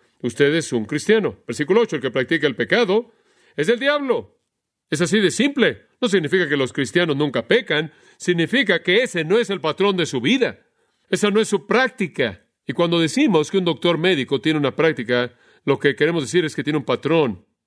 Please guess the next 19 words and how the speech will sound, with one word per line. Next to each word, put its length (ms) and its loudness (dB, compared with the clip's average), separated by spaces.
De 100 -2
manera 240 2
profesional, 560 0
usted 220 -2
tiene 160 0
una 60 -2
práctica 340 -2
también 400 0
como 440 -4
cristiano, 440 -2
y 80 -2
es 80 -2
la 140 -2
práctica, 420 0
es 120 -2
una 120 0
práctica 320 0
de 80 2
justicia. 480 0